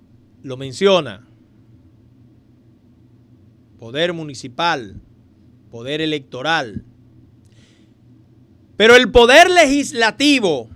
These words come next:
que hasta los conteos preliminares, parece ser que el P R M, como partido, tendrá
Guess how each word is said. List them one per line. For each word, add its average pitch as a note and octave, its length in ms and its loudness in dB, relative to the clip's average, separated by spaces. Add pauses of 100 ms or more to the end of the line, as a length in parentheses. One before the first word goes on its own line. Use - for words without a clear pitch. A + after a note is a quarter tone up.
(420)
que F#3+ 200 4
hasta F#3 720 4 (1700)
los G3+ 280 2
conteos A#3 600 0
preliminares, G#3+ 1080 -4 (1120)
parece A#3 420 -2
ser C4 360 -2
que G3+ 260 -2
el F#3 180 -2
P A#3+ 240 0
R A#3 380 2
M, D#3 320 -8 (2000)
como G#3 400 4
partido, A3 840 -4 (2000)
tendrá G3+ 760 2